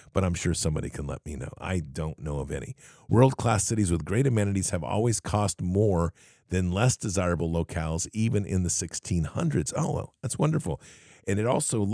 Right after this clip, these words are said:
I, these world-class cities, it will give you other benefits you didn't even expect. Like if you're in a world-class city like Portland,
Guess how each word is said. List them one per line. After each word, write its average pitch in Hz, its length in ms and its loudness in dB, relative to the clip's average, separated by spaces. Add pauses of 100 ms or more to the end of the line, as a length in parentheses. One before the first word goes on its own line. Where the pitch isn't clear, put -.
I, 113 280 0
these 117 280 2
world-class 120 560 2
cities, 110 320 0
it 95 80 -2
will 101 200 0 (160)
give 139 240 -2
you 110 140 2 (140)
other 151 220 4
benefits 98 500 0
you 170 100 -2
didn't 120 260 -4
even 98 180 -2
expect. - 560 -6 (640)
Like 139 200 2
if 143 120 -2
you're 208 100 2
in 185 80 2
a 151 40 6
world-class 139 440 2
city 113 220 0
like 113 200 -2
Portland, - 520 0